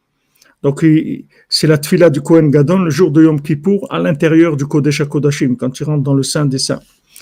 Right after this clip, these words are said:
Lévi ou Prinat Amelitz, donc il dit que les Lévi'im, c'est le Melitz, She'amar,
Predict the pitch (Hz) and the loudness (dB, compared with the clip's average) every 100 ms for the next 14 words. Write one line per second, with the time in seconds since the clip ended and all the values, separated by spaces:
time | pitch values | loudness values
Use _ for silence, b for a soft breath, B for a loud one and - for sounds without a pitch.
0 | B B B 160 143 196 196 185 - 170 | B B B 4 4 4 4 0 -2 -2
1 | 175 165 127 - - _ b b - 165 | 0 -2 -6 -16 -18 _ b b -8 0
2 | 156 160 151 165 - - - _ _ 147 | 4 6 4 2 -2 -4 -8 _ _ -4
3 | 147 165 160 180 160 147 160 156 160 165 | -4 -2 -4 -2 0 0 0 2 4 4
4 | 156 180 165 135 - _ _ _ - - | 4 0 0 -2 -4 _ _ _ -6 -2
5 | 160 156 156 147 165 185 - - _ _ | 0 2 2 2 2 0 -4 -6 _ _
6 | _ _ _ - - 160 160 180 | _ _ _ -8 -2 -2 0 0